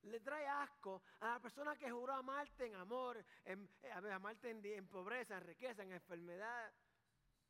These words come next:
Sin embargo, en ese punto de angustia, cuando sigue leyendo el capítulo diecinueve, Job declara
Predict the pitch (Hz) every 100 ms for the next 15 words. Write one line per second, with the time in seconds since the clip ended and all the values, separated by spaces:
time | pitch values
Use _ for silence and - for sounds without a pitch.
0 | _ _ _ _ _ _ _ _ _ _
1 | _ - 240 247 226 233 285 311 285 254
2 | 262 269 220 285 285 262 262 240 240 285
3 | - - 214 - - - 214 202 254 262
4 | 254 262 254 226 247 233 233 220 220 240
5 | 269 233 202 254 254 240 233 277 294 233
6 | 202